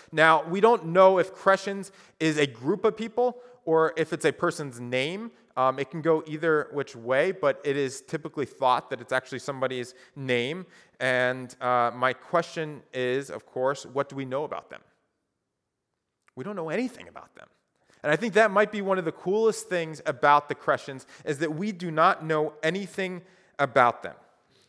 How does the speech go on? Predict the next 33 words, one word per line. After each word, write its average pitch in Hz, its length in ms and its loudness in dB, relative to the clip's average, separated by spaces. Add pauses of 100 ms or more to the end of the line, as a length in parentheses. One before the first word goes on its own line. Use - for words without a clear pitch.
(100)
You 156 80 -12
see, 170 260 -4 (140)
there's 175 200 4
people 269 580 2
in 214 220 -4
our 175 180 4
church - 580 -4
that 160 120 -6 (280)
we 214 300 -4
do 196 160 -4
not 190 280 0
know 143 460 2 (260)
anything 208 420 -2
about 165 260 4
what 156 160 0
they 151 100 0
do 139 440 -6 (180)
to 147 100 -10
help 170 200 2
serve 165 420 -2 (300)
at 127 300 0 (240)
church. - 520 -10 (340)
You 156 60 -14
see, 190 140 -4
there's 175 220 2
things 233 280 0
that 220 160 2
happen 170 380 0
behind 170 500 -2
the 220 40 -2
scenes 127 640 -10 (560)
that 147 140 -2
happen 170 520 -2